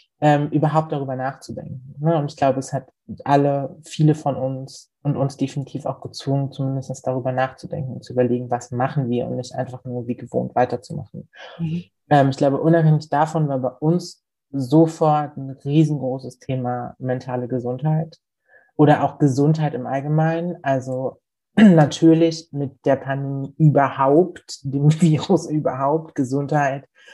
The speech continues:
Speaker 1: und dann auch konstant da die Debatten eben von, wie davor geschützt werden kann, wer davor geschützt wird, wer nicht geschützt wird, wer Zugänge zu diesem Schutz hat. Ne? Also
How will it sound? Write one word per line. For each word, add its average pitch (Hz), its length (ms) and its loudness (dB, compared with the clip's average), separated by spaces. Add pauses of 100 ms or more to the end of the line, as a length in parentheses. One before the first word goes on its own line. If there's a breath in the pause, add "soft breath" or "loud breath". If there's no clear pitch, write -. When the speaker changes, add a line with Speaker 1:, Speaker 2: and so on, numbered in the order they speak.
(120 loud breath)
Speaker 1:
und 151 140 4
dann 143 160 6
auch 139 300 -2 (160)
konstant 143 580 -2
da 135 140 -2
die 131 120 -6
Debatten 131 440 -6
eben 131 240 -4
von, 127 360 -4 (360 soft breath)
wie 139 140 4
davor 139 320 4
geschützt 156 440 -4
werden 135 260 2
kann, 131 300 -4
wer 135 160 2
davor 143 300 -2
geschützt - 440 -14
wird, 131 200 0
wer 139 120 2
nicht 156 260 4
geschützt - 380 -12
wird, 127 160 -4
wer 127 140 0
Zugänge 139 460 0
zu - 140 -12
diesem 131 260 -8
Schutz - 340 -8
hat. 131 180 0
Ne? 160 160 2
Also 131 340 -2